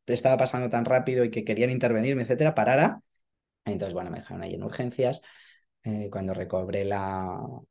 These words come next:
la conciencia, pues me dijeron que así no me podían in-, eh, intervenir, que tenían que esperar unas horas a que me estabilizara. Y el, eh, aborto se empezó a producir de forma espontánea.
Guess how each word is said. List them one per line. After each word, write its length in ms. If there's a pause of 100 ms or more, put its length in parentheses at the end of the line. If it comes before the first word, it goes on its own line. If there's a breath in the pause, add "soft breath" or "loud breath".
la 140
conciencia, 640
pues 160
me 100
dijeron 400
que 460
así 260
no 60
me 100
podían 240
in-, 220
eh, 320
intervenir, 440
que 120
tenían 260
que 80
esperar 320
unas 220
horas 220
a 40
que 80
me 80
estabilizara. 720 (340 loud breath)
Y 160
el, 340
eh, 200
aborto 340
se 120
empezó 260
a 60
producir 420
de 120
forma 280
espontánea. 640